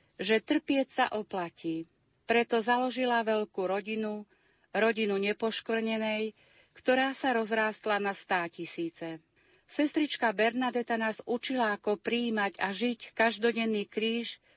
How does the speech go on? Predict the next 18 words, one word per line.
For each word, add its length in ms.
ktorý 420
je 60
na 100
ceste 400
nášho 400
života 480
darom, 480
aby 160
sme 240
sa 160
ho 160
naučili 560
niesť 320
s 80
milosťou 560
a 160
s 80
láskou, 720